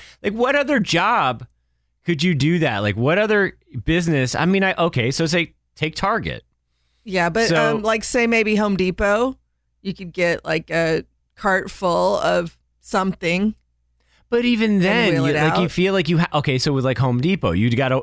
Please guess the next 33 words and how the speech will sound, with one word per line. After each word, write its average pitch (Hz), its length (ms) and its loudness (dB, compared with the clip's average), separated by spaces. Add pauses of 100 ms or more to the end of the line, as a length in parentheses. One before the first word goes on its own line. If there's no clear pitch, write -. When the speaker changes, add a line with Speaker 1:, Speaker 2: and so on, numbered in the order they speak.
(140)
Speaker 1:
don't, 143 220 -2
wouldn't 170 180 2
you 180 80 2
have 165 220 0
to 143 80 -2
walk 127 340 0
in, 127 500 0 (540)
you'd 147 200 2
have 165 120 -2
to 135 100 -2
walk 120 400 0
out - 300 -2
through 107 440 0
the 92 440 2 (500)
main 107 380 0 (100)
front. 120 320 -2
Like, 123 140 -2
I 175 80 -2
wonder 220 260 0
if 165 100 -2
he 190 60 -6
used 180 220 -6
to 156 80 -14
work 127 380 -2
there. 71 180 -18 (320)
I - 60 -8
have 185 80 -4
a - 20 -2
lot 202 180 0
of - 80 -6
thoughts 143 300 -2
on 104 80 -2
this. - 240 -6